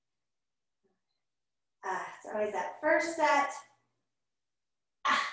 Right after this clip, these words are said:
that's the hardest. Good. You should really have felt it right in here. Let's go ahead and sit and stretch it out. And then we'll switch sides. I'm just sitting in my chair, crossing the leg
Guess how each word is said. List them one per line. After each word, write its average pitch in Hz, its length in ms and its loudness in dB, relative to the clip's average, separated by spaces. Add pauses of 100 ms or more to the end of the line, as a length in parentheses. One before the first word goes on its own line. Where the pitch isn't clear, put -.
that's 214 240 -10
the 233 80 0
hardest. 214 580 2
Good. 214 480 4
You 208 120 -2
should 208 280 -4
really 220 460 4
have 202 160 -2
felt 196 240 -2
it - 180 -12
right 262 520 4
in 214 180 -2
here. 226 340 0
Let's - 400 -20
go 226 140 6
ahead 220 260 4
and 208 100 -2
sit 196 400 -2
and 196 180 -4
stretch 180 420 -6
it 196 80 -2
out. 190 300 4 (760)
And 220 220 0
then 196 180 -2
we'll 190 100 -4
switch 180 280 -8
sides. 180 580 -2 (1040)
I'm 226 200 2
just - 360 -8
sitting 226 240 -4
in 226 80 -6
my 220 100 -2
chair, 233 520 0 (920)
crossing 311 440 4
the 294 80 -6
leg 269 300 0